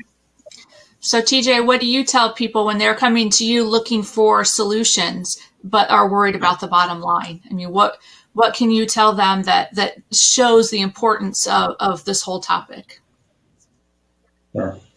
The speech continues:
Speaker 2: Yeah. So, you know, um, you know, you tie this back into, you know, properly sized the units, right? So we just talked about, you know, the, the upfront, um, you know, cost appropriateness, and then also the, the savings over time.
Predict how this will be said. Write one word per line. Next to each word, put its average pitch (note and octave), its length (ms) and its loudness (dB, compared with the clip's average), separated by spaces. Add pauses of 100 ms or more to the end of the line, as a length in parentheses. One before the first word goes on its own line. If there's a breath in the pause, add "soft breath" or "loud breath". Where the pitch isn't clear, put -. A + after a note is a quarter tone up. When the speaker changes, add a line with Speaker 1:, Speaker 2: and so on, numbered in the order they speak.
(240)
Speaker 2:
Yeah. B2 120 2
So, A#2+ 420 2
you C3+ 140 -4
know, G#2+ 220 2
um, G2+ 480 2
you A#2+ 80 2
know, G2 160 -4 (1160)
you C3+ 140 -6
tie D#3 180 2
this C#3+ 160 4
back B2 300 2
into, B2 320 2
you A2+ 260 0
know, F#2+ 100 -6
properly A#2+ 420 0
sized G#2+ 320 -6 (340)
the - 60 -2
units, F#2 420 -8
right? F2 220 -4
So G2+ 80 -8
we F#2+ 120 -4
just F2 200 -8
talked - 200 -2
about, F2+ 320 -2
you F#2+ 100 -6
know, F2+ 60 -4
the, F2+ 260 -4
the F2+ 340 -8
upfront, G2 580 -2 (180)
um, F2+ 480 0 (120)
you G2 100 -8
know, E2+ 160 -8 (140)
cost - 320 2
appropriateness, G2 800 0
and F#2+ 120 -2
then F2+ 80 0
also F2+ 380 0
the, F2+ 240 -8 (140)
the G2 120 -16 (220)
savings G2 320 -2
over E2+ 200 -4
time. F2+ 540 0